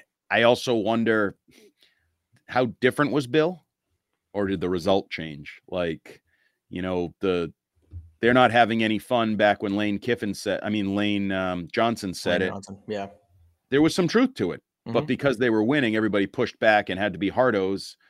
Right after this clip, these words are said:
Speaker 1: When they're not having fun and they're losing, "Oh, we're not having any fun." Well,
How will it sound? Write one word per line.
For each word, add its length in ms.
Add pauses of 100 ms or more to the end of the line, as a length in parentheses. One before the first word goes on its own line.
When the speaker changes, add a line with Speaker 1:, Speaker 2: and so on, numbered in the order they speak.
(680)
Speaker 1:
When 160
they're 120
not 160
having 280
fun 220
and 100
they're 80
losing, 600
"Oh, 140
we're 100
not 160
having 240
any 160
fun." 380
Well, 280